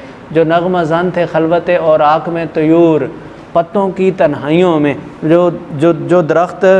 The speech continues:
पत्ते जिसके बहुत ज़्यादा हों और घने दरख्त हों, वहाँ पत्ते, वहाँ पे परिंदे बैठकर खूब चहचहाते हैं, इसलिए कि उन्हें अपने तहफ़्फ़ुज़ का एहसास होता है, उन्हें पता होता है कि यहाँ हमें कोई छेड़ नहीं सकेगा। तो वो जो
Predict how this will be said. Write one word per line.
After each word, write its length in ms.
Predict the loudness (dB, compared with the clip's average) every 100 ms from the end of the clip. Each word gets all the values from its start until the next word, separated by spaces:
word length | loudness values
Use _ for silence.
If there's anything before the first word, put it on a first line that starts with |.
| 0 -8 -12 -6
पत्ते 520 | -6 -8 -6 0 0
जिसके 340 | 0 -6 -2 -2
बहुत 320 | -2 0 0
ज़्यादा 320 | 0 0 2 0
हों 440 | 0 0 0 0 -4 -16 -6
और 180 | 0 0
घने 340 | 0 0 0 2
दरख्त 360 | 2 0 -2
हों, 300 | -2 0 0 -4 -14 -10 -2
वहाँ 220 | 0 0
पत्ते, 340 | -2 -2 0 0 -2 -6 -4
वहाँ 200 | -2 0
पे 100 | -2
परिंदे 340 | 0 0 2 2
बैठकर 400 | 2 2 -2 -2
खूब 340 | 0 0 0
चहचहाते 540 | -2 -2 -2 -2 0 -2
हैं, 260 | -2 -4 -8 -20 -10
इसलिए 300 | -6 0 0
कि 80 | 2
उन्हें 180 | 2 2
अपने 220 | 0 -2
तहफ़्फ़ुज़ 500 | -2 -4 -2 0 0 2
का 80 |
एहसास 380 | -2 0 0 0
होता 180 | -2 0
है, 40 |
उन्हें 160 | 0 0
पता 220 | 0 0
होता 140 | 0 0
है 60 |
कि 40 | 0
यहाँ 240 | 0 0
हमें 140 | 0 0
कोई 160 | 0
छेड़ 280 | 0 0 0 -4 -14 -10 0
नहीं 120 | 0
सकेगा। 420 | 0 -2 -2 -4 -8 -16 -18 -8 0
तो 340 | 2 0 -2 -14 -18 -18 -20 -20 -20 -20 -20 -18 -16 -14 -8 -2
वो 260 | 2 2
जो 340 | 4 4 4